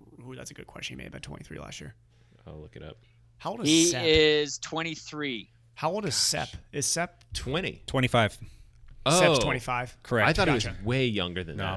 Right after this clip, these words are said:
Speaker 2: that.
Speaker 4: I
Speaker 1: No, no, no.
Speaker 4: was reading about him yesterday.
Speaker 2: Okay.
Speaker 4: He's twenty-five years
Speaker 1: Yeah.
Speaker 4: old.
Speaker 1: He's
Speaker 4: So.
Speaker 1: been around for a bit, yeah.
Speaker 4: All right, um, team. Who's
Speaker 1: Best
Speaker 4: gonna
Speaker 1: team?
Speaker 4: Yeah.
Speaker 1: Uh, Jumbo Visma.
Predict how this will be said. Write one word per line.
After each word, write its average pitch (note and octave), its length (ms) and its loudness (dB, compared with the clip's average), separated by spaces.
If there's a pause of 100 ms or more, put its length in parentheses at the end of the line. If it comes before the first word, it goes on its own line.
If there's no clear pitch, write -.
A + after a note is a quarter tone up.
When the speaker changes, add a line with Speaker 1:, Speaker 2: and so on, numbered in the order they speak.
Speaker 2:
that. - 60 -10
Speaker 4:
I G#2+ 160 2
Speaker 1:
No, A2 160 2
no, A2+ 140 -8
no. A2 60 -10
Speaker 4:
was A2+ 160 -6
reading A2 160 -2
about G2+ 180 -2
him G2+ 60 -4
yesterday. A2 240 2
Speaker 2:
Okay. F2+ 40 -2
Speaker 4:
He's G2 100 -4
twenty-five G2 400 -6
years F#2+ 140 -4
Speaker 1:
Yeah. A#2 100 0
Speaker 4:
old. G2 100 -4 (760)
Speaker 1:
He's F#3 120 0
Speaker 4:
So. F3+ 60 -2
Speaker 1:
been G3 120 2
around B2+ 240 0
for A2 140 -10
a G#2 60 -10
bit, A2 300 -14 (160)
yeah. - 200 -12 (1000)
Speaker 4:
All C#3 80 2
right, C3+ 180 2 (140)
um, C#3+ 600 4 (260)
team. D#3 320 2 (1200)
Who's C3 120 -4
Speaker 1:
Best C3 220 2
Speaker 4:
gonna A#2+ 140 -2
Speaker 1:
team? B2 200 -10
Speaker 4:
Yeah. G#2 140 -2 (600)
Speaker 1:
Uh, A#2+ 400 -4 (100)
Jumbo A#2+ 200 -6
Visma. - 300 -12